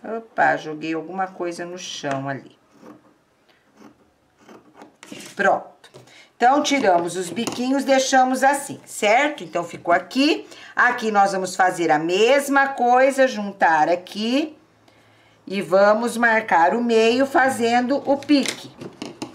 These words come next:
Um pique aqui, sempre na parte arredondada,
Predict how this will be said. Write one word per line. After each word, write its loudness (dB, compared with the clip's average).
Um -12
pique -8
aqui, -6
sempre -4
na 2
parte 0
arredondada, 2